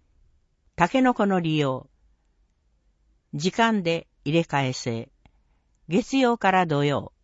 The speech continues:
祝日を除く。午前九時から午後四時。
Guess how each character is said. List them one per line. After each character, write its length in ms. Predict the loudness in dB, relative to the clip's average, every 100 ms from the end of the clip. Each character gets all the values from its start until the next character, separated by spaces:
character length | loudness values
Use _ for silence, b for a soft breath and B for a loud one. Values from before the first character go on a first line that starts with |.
| _ _ _ _
祝 300 | -6 -4 0
日 300 | 0 0 0
を 100 | 0
除 320 | 0 -2 -4
く。 200 | -8 -16 -20 _ _ _ _ _ _ _ _ _ _ _ _ -4
午 100 | -2
前 220 | 2 0
九 160 | 0 -4
時 140 | -4
か 120 | -6 -8
ら 280 | -10 -16 _
午 140 | -8 -4
後 120 | -2
四 160 | -2 -4
時。 220 | -8